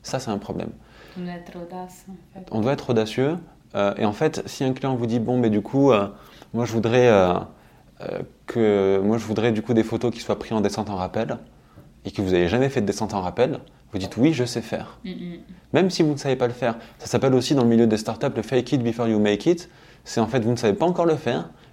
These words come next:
Speaker 1: mais vous savez au fond de vous que vous avez les capacités. Et donc, du coup, vous le faites, et au pire, qu'est-ce qui peut se passer ? Vous décevez un client,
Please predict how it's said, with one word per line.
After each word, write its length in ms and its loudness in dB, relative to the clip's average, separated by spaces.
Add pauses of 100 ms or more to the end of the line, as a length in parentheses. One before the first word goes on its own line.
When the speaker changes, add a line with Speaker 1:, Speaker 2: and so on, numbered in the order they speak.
Speaker 1:
mais 60 0
vous 120 -2
savez 240 -2
au 80 2
fond 360 0
de 100 2
vous 440 2 (200)
que 80 -4
vous 180 2
avez 160 0
les 80 2
capacités. 560 -6 (640)
Et 80 2
donc, 200 4
du 120 0
coup, 360 2 (180)
vous 160 2
le 60 2
faites, 440 -2 (240)
et 60 4
au 60 6
pire, 320 2
qu'est-ce 160 -6
qui 120 -4
peut 100 -2
se 80 -8
passer ? 320 -2
Vous 160 0
décevez 440 -2
un 120 -2
client, 380 -4